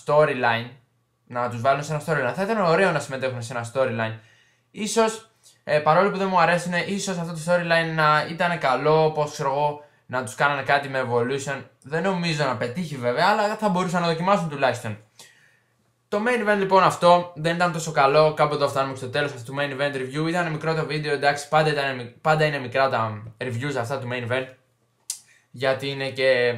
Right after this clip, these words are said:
μικρό το show. Παρ' όλα αυτά, ε, ελπίζω να σας άρεσε το review. Κάντε like το βίντεο αν σας άρεσε, οπωσδήποτε κάντε comments για τη three M B.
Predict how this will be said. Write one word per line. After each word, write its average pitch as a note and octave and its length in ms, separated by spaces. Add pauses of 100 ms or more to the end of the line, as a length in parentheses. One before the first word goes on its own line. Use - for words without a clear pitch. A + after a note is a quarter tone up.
μικρό D#3 220
το C3+ 180
show. D#3+ 240 (840)
Παρ' - 180
όλα A3 120
αυτά, G3+ 640
ε, E3+ 600
ελπίζω F3+ 440
να F3 120
σας D#3 160
άρεσε E3 280
το D#3 80
review. F#3+ 600
Κάντε E3+ 320
like E3+ 160
το D#3+ 100
βίντεο D#3+ 220
αν D3+ 80
σας C#3 140
άρεσε, D#3+ 240
οπωσδήποτε D3 460
κάντε D3+ 400
comments D#3 380 (260)
για C#3+ 220
τη C#3 200
three D3+ 300
M C#3 40
B. - 20